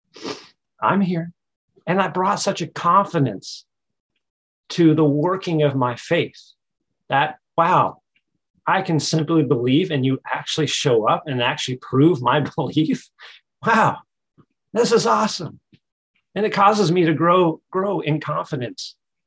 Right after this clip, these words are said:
in speaking with him and knowing that, you know, if I'm in a place where it's just like, "I have no sense of you, I can't see you, I can't hear," I know he's always present.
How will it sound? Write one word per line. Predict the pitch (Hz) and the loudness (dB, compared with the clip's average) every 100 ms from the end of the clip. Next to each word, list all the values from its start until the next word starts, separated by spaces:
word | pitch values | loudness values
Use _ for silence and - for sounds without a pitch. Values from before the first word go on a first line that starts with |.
| _ - | _ 0
in | 151 147 | 0 0
speaking | - 170 165 165 151 | -2 -2 0 2 0
with | 175 175 | 0 -2
him | 143 104 - _ _ _ | -4 -6 -10 _ _ _
and | 147 147 | 4 6
knowing | 151 185 180 | 8 6 6
that, | 151 156 - - | 4 2 -2 -2
you | |
know, | 160 165 | 0 2
if | 151 156 | 0 2
I'm | 156 160 | 2 2
in | 151 | -2
a | |
place | 131 160 180 - | -4 -4 -4 -4
where | 139 | -4
it's | 143 | -4
just | - - | -8 -6
like, | 123 - _ _ _ _ _ - | -4 -6 _ _ _ _ _ -6
"I | 117 | -4
have | - 110 | -2 -6
no | 92 | -6
sense | - 208 208 208 | -4 0 2 0
of | 208 | 0
you, | 208 | 0
I | 135 | 0
can't | - 113 - | -2 -8 -8
see | 214 226 | -4 -2
you, | 208 185 | 0 0
I | |
can't | 175 170 156 | 0 -2 -2
hear," | 190 196 _ _ - | -4 -6 _ _ -2
I | 131 139 | 2 4
know | 131 135 131 110 - _ _ _ _ - | 4 2 2 0 -6 _ _ _ _ -8
he's | 120 107 | -8 -4
always | 117 117 - | 0 0 -4
present. | - 101 104 - | -12 -14 -14 -14